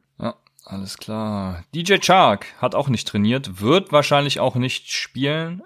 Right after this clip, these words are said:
äh, ist auch noch nicht als out deklariert, aber ja, wir ge-, wir gehen erstmal Stand jetzt davon aus, dass er nicht spielt, haben wir auch später noch eine Frage zu. Alshon Jeffrey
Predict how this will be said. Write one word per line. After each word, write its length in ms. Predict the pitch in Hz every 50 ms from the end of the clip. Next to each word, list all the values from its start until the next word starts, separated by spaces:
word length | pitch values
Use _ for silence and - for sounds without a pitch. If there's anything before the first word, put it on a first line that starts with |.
| - -
äh, 260 | 120 120 117 117 78
ist 140 | 117 - -
auch 140 | 110 117
noch 100 | 117 117
nicht 160 | 120 135 - 127
als 220 | 120 110 - -
out 320 | 101 127 143 143 - -
deklariert, 500 | 135 131 - 135 123 117 120 160 180 -
aber 540 | - 123 123 123 120 120 120 117 113 107 _ _ -
ja, 200 | 110 98 92 95
wir 120 | 110 113
ge-, 140 | 127 139 123
wir 120 | 139 165
gehen 160 | 156 156 143 131
erstmal 300 | 131 - - 123 117 -
Stand 180 | - 123 110
jetzt 180 | 117 113 - -
davon 200 | 107 - 107 101
aus, 140 | 110 104 110
dass 100 | 98 98
er 80 | 95
nicht 260 | 101 131 139 - -
spielt, 340 | - - - 117 123 131 123
haben 120 | 113 110 107
wir 60 | 101
auch 60 | 101
später 220 | - - 117 123
noch 80 | 120 113
eine 120 | 107 107
Frage 280 | - - - 110 110 110
zu. 280 | 104 - - 107 104 - - - - - - - - - - - _ _ _
Alshon 320 | - 131 156 - 185 165 120
Jeffrey 500 | 107 143 175 - - 196 190 180 180